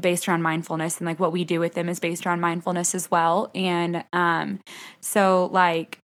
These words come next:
you know, you're actually using muscles in your body. And I like to often,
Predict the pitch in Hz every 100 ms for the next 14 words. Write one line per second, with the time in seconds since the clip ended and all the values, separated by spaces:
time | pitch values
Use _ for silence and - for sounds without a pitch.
0 | _ _ - 196 175 170 165 - 180 165
1 | 185 185 - 185 175 165 175 170 180 175
2 | 170 165 - 165 165 165 165 165 170 165
3 | 180 170 170 165 - 170 - 170 160